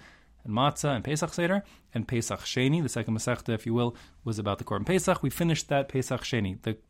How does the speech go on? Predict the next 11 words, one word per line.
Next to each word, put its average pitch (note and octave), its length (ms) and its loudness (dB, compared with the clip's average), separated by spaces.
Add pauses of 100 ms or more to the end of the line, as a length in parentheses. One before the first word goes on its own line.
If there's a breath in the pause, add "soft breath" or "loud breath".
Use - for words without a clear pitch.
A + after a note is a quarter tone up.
(160)
Maseches, A#2 800 -2 (360)
Masechta C#3+ 340 2
to A#2 100 -2
do B2+ 240 2
with A#2 320 2 (840)
the C3 80 -8
Korban A#2+ 200 2
Pesach A#2+ 300 2
is F#2 60 -2
now F2+ 80 -4
completed, G3 580 2